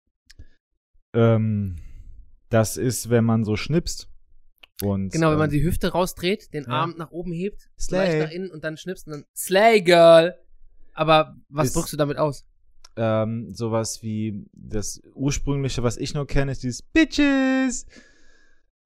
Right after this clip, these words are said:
Speaker 1: Nee?
Speaker 2: Nee,
Speaker 1: Nein?
Speaker 2: Bewunderung drückst du damit aus.
Speaker 1: Ja, meine ich doch damit.
Speaker 2: So, "Nico, du siehst heute extrem gut aus. Slay, Girl." Und du so, "Oh, dein Wrist ist heute nicht von dieser Welt." Darf er so? Und ich so,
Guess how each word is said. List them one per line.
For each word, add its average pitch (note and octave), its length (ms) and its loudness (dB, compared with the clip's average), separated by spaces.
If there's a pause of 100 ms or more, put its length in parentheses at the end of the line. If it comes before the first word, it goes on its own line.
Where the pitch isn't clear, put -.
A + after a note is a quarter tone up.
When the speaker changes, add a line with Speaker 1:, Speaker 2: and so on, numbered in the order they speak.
Speaker 1:
Nee? F3 300 -6 (160)
Speaker 2:
Nee, C#3 220 -2
Speaker 1:
Nein? D3 220 -8
Speaker 2:
Bewunderung D3+ 520 0
drückst - 180 -12
du A#2 40 -10
damit A#2+ 180 -10
aus. C3 140 0
Speaker 1:
Ja, D#3+ 80 8
meine A#3 220 6
ich - 100 0
doch D3+ 100 2
damit. A#2 400 -2 (680)
Speaker 2:
So, C#3+ 260 -10
"Nico, E3 240 -4
du D3+ 60 -4
siehst D#3 100 -8
heute D#3+ 100 -6
extrem E3+ 300 -6
gut F#3 100 -10
aus. C#3 280 -8
Slay, G3 340 2
Girl." D#3+ 480 6
Und D#3 80 -6
du D#3 60 -8
so, D3 220 -6
"Oh, B2 260 -14
dein B2+ 140 -12
Wrist C3 180 -10
ist - 80 -14
heute A#2+ 220 -12 (460)
nicht D3 160 -12
von C#3+ 80 -12
dieser C3+ 160 -8
Welt." C#3+ 220 -8
Darf A#2 160 -14
er D3+ 80 -6
so? D3 160 -10
Und C#3 80 -8
ich - 60 -18
so, C3 120 -16